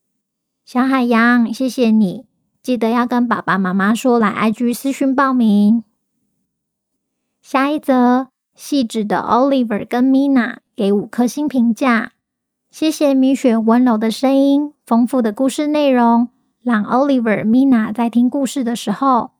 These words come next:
可以安静跟专心的听，让妈妈得到片刻的宁静。米雪真的是父母的救星啊！Oliver 跟 Mina 特别要跟米雪说，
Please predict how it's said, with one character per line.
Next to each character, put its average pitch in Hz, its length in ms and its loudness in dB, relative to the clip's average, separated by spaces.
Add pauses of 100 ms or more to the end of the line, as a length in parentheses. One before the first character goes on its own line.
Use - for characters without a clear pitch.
(260)
可 226 180 -2
以 233 240 -2
安 294 320 -2
静 294 340 -2
跟 208 220 0
专 220 180 2
心 233 160 2
的 226 120 0
听， 240 460 2 (520)
让 320 180 0
妈 226 200 2
妈 220 280 4
得 208 200 -2
到 190 180 -2
片 220 240 0
刻 226 160 -2
的 175 120 -4
宁 180 260 -4
静。 262 340 0 (560)
米 226 200 2
雪 262 460 0
真 254 240 0
的 240 140 2
是 247 180 -2
父 254 200 0
母 202 140 0
的 214 140 -8
救 254 240 -4
星 277 340 -2
啊！ 254 180 0 (1120)
Oliver 254 600 0
跟 254 200 0
Mina 262 500 0
特 240 160 -2
别 180 200 -4
要 208 120 -2
跟 233 160 -4
米 233 160 2
雪 214 220 -4
说， 247 520 0